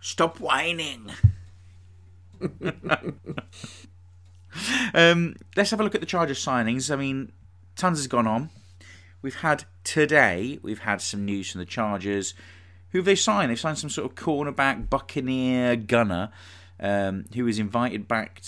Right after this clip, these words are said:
to, to re-sign for the team, but s-, felt he wanted the chance to start at, um, at corner, and that's why apparently Tom Telesco has offered Ryan Smith, um, the ability to play some snaps on defense. He had none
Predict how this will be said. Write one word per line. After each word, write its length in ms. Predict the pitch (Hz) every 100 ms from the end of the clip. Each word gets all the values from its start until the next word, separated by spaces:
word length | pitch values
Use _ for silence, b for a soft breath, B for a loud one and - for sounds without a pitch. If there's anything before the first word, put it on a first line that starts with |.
| -
to, 300 | 120 110 104
to 200 | - 104
re-sign 480 | 101 117 - 110 98
for 60 |
the 80 | 95
team, 300 | - 101 95
but 80 | 90
s-, 140 | -
felt 300 | - 120 98
he 80 | 110
wanted 520 | 104 104 92 - 95
the 60 | 92
chance 300 | - 107 -
to 100 | 95
start 640 | - - 98 98 - - - -
at, 540 | 92 90 - - - B B B B B B - -
um, 440 | 98 90 87 87 85 - - -
at 180 | 110
corner, 460 | - 139 139 156 226
and 160 | - 110
that's 240 | 113 -
why 320 | 127 110 107 101
apparently 500 | - - 127 98 110
Tom 240 | 123 110
Telesco 480 | 110 107 - 101 98
has 140 | 104 - -
offered 540 | 156 - 92 80 - B B B -
Ryan 340 | 101 101 101
Smith, 460 | - 101 120 - - -
um, 520 | - 95 92 92 87 -
the 100 | 104
ability 480 | 90 104 98 90 90
to 100 | -
play 200 | - 98
some 200 | - 110
snaps 340 | - 104 -
on 100 | 107
defense. 360 | 101 98 113 -
He 80 | 123
had 120 | 104
none 460 | 107 107 101 87